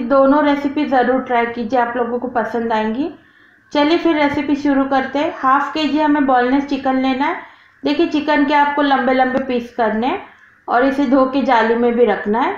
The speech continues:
एक कटोरे में चिकन को निकालेंगे, इसमें डालेंगे आधा नींबू का रस और नमक डालेंगे स्वाद के अनुसार।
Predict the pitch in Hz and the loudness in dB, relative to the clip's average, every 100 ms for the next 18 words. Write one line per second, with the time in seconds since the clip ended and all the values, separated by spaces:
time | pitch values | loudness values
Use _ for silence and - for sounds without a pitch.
0 | - 269 269 285 262 269 262 269 285 277 | -6 -4 -4 -2 0 0 0 2 0 -2
1 | 262 254 254 262 240 233 226 226 233 320 | -2 -4 -2 -2 -2 -2 -2 -2 -2 -2
2 | 277 262 269 277 269 254 262 262 269 233 | -4 -6 -2 0 2 0 0 0 0 0
3 | 233 240 240 233 254 247 220 285 285 - | -2 -2 0 -2 -2 -2 0 -2 -4 -14
4 | _ _ _ _ _ _ _ - 247 247 | _ _ _ _ _ _ _ -4 -2 0
5 | 247 247 240 254 254 262 277 269 226 226 | 2 0 2 0 2 0 0 0 -2 -2
6 | 254 233 226 233 269 320 | -2 -2 -2 -2 -2 -2